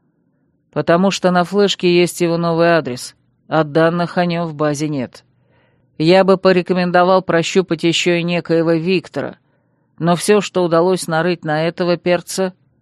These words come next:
лицо на снимке. То ли он отлично маскируется, умудряясь не попадаться на камеры и не нарушать закон, то ли это очередная личина метаморфа».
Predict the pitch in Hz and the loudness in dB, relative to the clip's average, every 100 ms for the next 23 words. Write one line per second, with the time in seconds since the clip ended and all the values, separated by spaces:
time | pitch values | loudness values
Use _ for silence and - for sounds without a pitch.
0 | - 160 156 143 165 156 160 - 185 170 | -6 -2 0 0 -2 0 -2 -4 -6 -4
1 | 117 151 - _ _ _ _ _ - 170 | -6 -12 -20 _ _ _ _ _ 0 2
2 | 165 160 160 156 160 156 - 160 160 - | 4 2 0 -2 -4 -4 -4 -4 -6 -4
3 | 165 226 180 - 135 - _ _ 160 165 | -2 0 -2 -4 -12 -12 _ _ -2 0
4 | 156 160 156 - 160 151 147 156 151 147 | 2 2 2 0 -6 -4 -2 0 0 -2
5 | 151 151 143 175 165 151 147 - 160 156 | -4 -6 -2 0 0 0 -2 -2 -6 -4
6 | 151 156 - 151 139 151 - 131 - _ | -4 -4 -2 -2 -2 -6 -4 -6 -6 _
7 | _ _ _ _ - 170 160 165 165 165 | _ _ _ _ 0 2 4 4 2 2
8 | 165 165 165 160 147 151 147 151 151 - | 0 2 0 0 0 -2 -2 -2 -4 -4
9 | 151 147 147 151 143 131 131 - | -4 -4 -2 -2 -2 -4 -6 -16